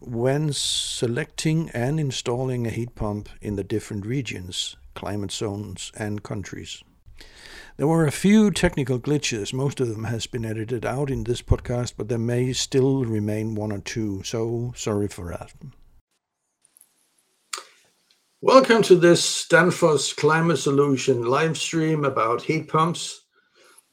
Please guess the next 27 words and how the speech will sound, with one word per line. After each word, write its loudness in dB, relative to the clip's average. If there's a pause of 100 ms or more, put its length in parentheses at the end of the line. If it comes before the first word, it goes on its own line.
(140)
A 0
rather 4
hot 2
topic -2 (560)
for 6
the 4
time -2
being, 0
I -6
guess. -2 (880)
We'll 10
be 12
discussing, 6 (120)
uh, -2
this, -6 (120)
uh, 2
from -6
the -10
cooling -4
perspective, -4 (840)
uh, -6 (240)
because -8
that's -8
what -4
we -6
know -2
best. 0